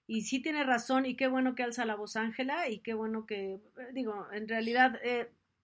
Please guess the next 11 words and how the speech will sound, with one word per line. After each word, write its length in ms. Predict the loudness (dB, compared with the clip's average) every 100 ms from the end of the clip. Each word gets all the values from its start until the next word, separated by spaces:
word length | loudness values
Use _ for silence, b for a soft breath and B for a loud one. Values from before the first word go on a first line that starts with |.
| -4
lo 160 | -2
que 220 | 2 2
vimos 340 | 2 2 2 2
de, 120 | 2 2 2
de 80 | 2
un 140 | 2
beso 240 | 2 2 2
efectivamente 580 | 0 -2 0 0 0 0
era 60 |
exagerado, 560 | 0 0 4 6 6 4
pero... 220 | 0 -2